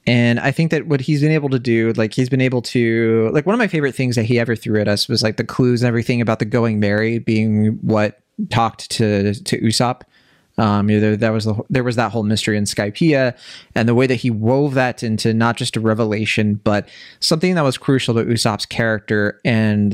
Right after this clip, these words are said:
the story of the Straw Hats. I have faith that he really thinks that stuff through. And that was something similar that was, like,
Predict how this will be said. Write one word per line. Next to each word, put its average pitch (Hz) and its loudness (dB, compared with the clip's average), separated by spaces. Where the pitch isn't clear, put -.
the 131 -2
story 117 0
of 107 -4
the 95 -4
Straw 104 -2
Hats. 120 -6
I 269 2
have 208 -2
faith 131 -2
that 110 -2
he 117 -2
really 120 0
thinks 110 -2
that 98 0
stuff - -2
through. - -4
And 135 2
that 180 0
was 175 -4
something 123 -2
similar 117 0
that 107 0
was, 113 -2
like, 107 -2